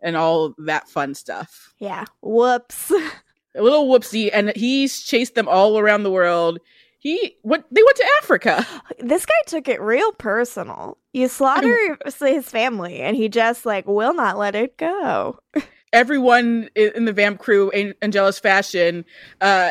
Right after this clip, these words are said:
Speaker 1: they do something dumb, and it all comes back to blow back on Angel, because Darla decides that they should let Holtz live because it's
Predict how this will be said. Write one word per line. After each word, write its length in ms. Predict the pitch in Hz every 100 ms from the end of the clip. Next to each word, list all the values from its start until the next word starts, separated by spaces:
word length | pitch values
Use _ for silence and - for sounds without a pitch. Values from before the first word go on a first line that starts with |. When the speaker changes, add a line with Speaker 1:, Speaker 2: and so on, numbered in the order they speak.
| -
Speaker 1:
they 260 | 180 262
do 200 | 254 262
something 480 | 269 277 240 220 226
dumb, 320 | 180 185 190 196
and 60 |
it 80 | 185
all 220 | 190 208
comes 240 | - 214 196
back 260 | 196 190 -
to 80 | 190
blow 320 | 196 208 202
back 280 | 190 190 -
on 180 | 185 180
Angel, 500 | 262 294 196 170 165 - - _
because 420 | 269 302 294 269
Darla 320 | 311 392 480
decides 460 | 392 - 269 247 247
that 140 | 226
they 80 | 240
should 180 | 262 220
let 180 | 247 -
Holtz 280 | 254 220 -
live 320 | 208 202 196
because 300 | 196 233 190
it's 160 | 185